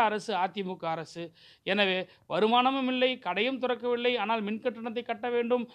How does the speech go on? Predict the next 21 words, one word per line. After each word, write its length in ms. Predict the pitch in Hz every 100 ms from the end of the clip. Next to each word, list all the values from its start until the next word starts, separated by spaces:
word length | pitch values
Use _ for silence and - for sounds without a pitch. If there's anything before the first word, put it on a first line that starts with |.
| -
இது 180 | - 214
போன்ற 440 | 214 262 254 240 208
அரசுக்கான 600 | 247 254 240 226 226 220 -
டாக்ஸை 400 | 208 240 - 254
கட்ட 260 | 233 208
வேண்டும், 440 | 233 233 226 240 226 - _
வாட்டர் 360 | 175 220 240 247
டாக்ஸை 340 | 247 240 240
கட்ட 260 | 240 220 240
வேண்டும், 400 | 233 233 240 226 - _
ப்ராப்பர்ட்டி 420 | 196 226 254 240
டாக்ஸை 360 | 254 247 226 240
கட்ட 240 | 226 220
வேண்டும். 380 | 240 240 240 233 - _
இதையெல்லாம் 460 | 196 226 233 262 233
அரசாங்கம் 480 | 220 208 247 247
எந்த 240 | 220 220 240
விதமான 320 | 240 233 226
எக்ஸம்ஷன் 460 | 196 180 262 240 262
செய்யவில்லை 500 | 214 233 247 233 226
என்பதெல்லாம் 480 | 214 208 214 294